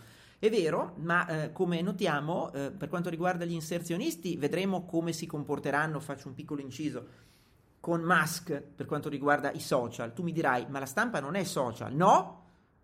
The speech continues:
andate a chiedere al direttore di Repubblica, che la settimana scorsa ha detto che potenzieranno la S E O, cioè la Search Engine Optimization, cercando di analizzare, di fare data drilling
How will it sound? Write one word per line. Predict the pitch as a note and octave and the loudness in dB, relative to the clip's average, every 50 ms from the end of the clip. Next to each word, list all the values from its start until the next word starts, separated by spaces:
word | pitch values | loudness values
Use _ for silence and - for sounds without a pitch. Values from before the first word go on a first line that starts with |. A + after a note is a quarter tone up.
| _ - | _ -12
andate | - C3 D3 D#3+ A#3+ F4 - - F#4 | -8 -2 4 6 6 6 6 2 0
a | C#4+ G3+ | -2 -2
chiedere | F3+ G3+ G3+ G3+ G3+ G3+ G#3 G3 | 0 2 4 4 4 4 2 0
al | F#3 F3 | 0 -2
direttore | E3+ F3+ F3 D#3+ D#3 - A#3 A#3 G#3+ | -2 -2 -4 -2 0 2 4 4 4
di | F3 F3 | 4 0
Repubblica, | G#3+ C4 C4 E4+ D#4 B3 E3+ D#3+ D#3 D3 - B2+ A#2 B2 A#2+ - - - - - - - _ _ _ | 0 0 0 0 0 2 2 0 0 0 0 -2 -2 -4 -4 -10 -18 -20 -20 -20 -20 -20 _ _ _
che | - - F3+ F#3 F3+ | -4 -2 0 0 0
la | D3 E3 | -2 -4
settimana | D#3 D#3+ G3 - - - G#3 A#3 C4 E4 | -4 -6 -6 -6 -4 -4 -2 -2 -2 -4
scorsa | E4 - - E3+ D#3 D3 D3 - G#3+ A3 - | -4 -2 0 0 0 0 -2 -4 -4 -4 -2
ha | |
detto | F#3+ E3+ E3+ F3+ F3 F3+ A#3+ - | -2 -2 -2 -2 -2 -6 -6 -6
che | - D#3 D#3 F3+ F3+ - - | -4 -4 -2 -4 -4 -6 -6
potenzieranno | - F3+ F3 F3 G#3 G#3 G3+ - C4 A3 F3+ E3 E3+ F#3 G#3 | -6 -6 -4 -2 -2 -2 0 0 2 2 2 2 2 0 0
la | A3 F#3 D#3+ D3+ D3+ F3+ | 0 0 0 2 0 0
S | F#3+ F#3 - - | -2 -2 -4 -4
E | F#3+ F#3 | -2 0
O, | D3+ B2+ C#3 F3 B3 D#4 - - - - - _ _ _ _ _ _ _ _ _ _ _ _ _ _ _ _ _ _ _ _ _ _ _ _ _ | 2 2 2 2 0 -2 -4 -12 -20 -20 -20 _ _ _ _ _ _ _ _ _ _ _ _ _ _ _ _ _ _ _ _ _ _ _ _ _
cioè | _ - D3+ D#3+ D#3 | _ 0 0 2 2
la | C#3+ C3+ | 0 -2
Search | - - E3 E3 E3+ E3+ - | 0 0 2 2 0 0 -4
Engine | - D#3+ D#3+ D#3+ D#3 D#3 D3+ D3 | -4 -4 -4 -4 -4 -4 -4 -4
Optimization, | C#3+ - - - D#3+ E3 F3+ F3+ A3+ A#3 B3 A#3 - - D4 E4+ F4 - - - _ _ _ _ _ _ - _ _ _ _ _ _ _ _ _ _ _ _ | -4 -6 -4 -4 -2 -2 -2 0 0 0 0 -2 -4 -6 -6 -6 -6 -10 -12 -20 _ _ _ _ _ _ -20 _ _ _ _ _ _ _ _ _ _ _ _
cercando | - - - G3+ G#3 - C#4+ D#4+ C4+ G#3 | -8 -4 -4 -2 -2 -2 -4 -2 -2 -2
di | F3+ F3+ G3 G#3 G#3 - - - - _ _ _ _ | -2 -2 -2 -4 -4 -8 -14 -20 -20 _ _ _ _
analizzare, | - F3 G#3 G#3 A3 A3+ C4+ C4 A#3 F3 F#3 C#4 C#4 A3 F3 D3 C#3 E3 G3+ B3+ B3 - | 0 2 4 4 2 2 -2 -4 -4 0 4 4 4 4 4 0 0 -2 -4 -4 -6 -8
di | D#3 D#3 | -8 -8
fare | D#3 - F3+ E3 D#3+ E3 D#3+ | -2 0 0 0 0 0 -2
data | D3+ E3+ F3 F#3 F#3 F3+ F#3 | 0 0 0 0 0 0 -2
drilling | E3 D#3 F3+ A3 A3 G3 F#3+ G3+ A#3 C4 C#4 E4 F#4+ G4 | -2 -2 -2 -2 0 0 0 0 -2 -2 -4 -6 -8 -8